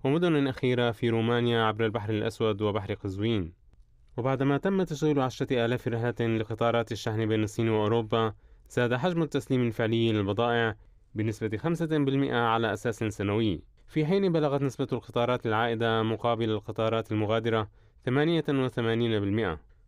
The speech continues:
ومع الانتهاء من توسيع القدرة الاستيعابية وتحويل موانئ قطارات الشحن بين الصين وأوروبا، ارتفع حجم متوسط النقل اليومي للممرات الغربية والوسطى والشرقية بنسبة عشرين فاصل سبعة بالمئة،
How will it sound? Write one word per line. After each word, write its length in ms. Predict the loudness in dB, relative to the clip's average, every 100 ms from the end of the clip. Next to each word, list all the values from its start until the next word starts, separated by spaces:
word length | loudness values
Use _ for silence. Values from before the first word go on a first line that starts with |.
| -6
ومع 280 | -2 0 0
الانتهاء 500 | 0 -2 -4 -4 -4
من 120 | -4
توسيع 340 | -4 -4 -2
القدرة 300 | -2 -2 -2 -2
الاستيعابية 920 | -4 -2 0 0 2 2 2 2 0
وتحويل 500 | -2 -2 -2 0 0
موانئ 380 | 2 0 0 -4
قطارات 460 | -4 -2 0 0
الشحن 420 | -4 -6 -4 -2 0
بين 140 | -2
الصين 260 | -2 -2 0
وأوروبا، 680 | 0 0 0 0 -2 -2 -6 -16
ارتفع 480 | -4 -2 2 2 0
حجم 280 | -2 -2 -4
متوسط 460 | -2 -4 -4 -6
النقل 320 | -2 -2 -2 -2
اليومي 460 | 0 2 2 0
للممرات 600 | 0 0 -2 -2 -2 -2
الغربية 400 | -2 -2 0 -2 0
والوسطى 400 | -2 -2 -2 -2
والشرقية 680 | 0 -4 -4 -2 0 -2 -6 _ -20 -20 _ -6
بنسبة 440 | -2 -2 -2 -2 -2
عشرين 480 | 0 0 2 0
فاصل 320 | 0 -4 -4 -6
سبعة 260 | 0 0
بالمئة، 540 | 2 0 0 -2 -8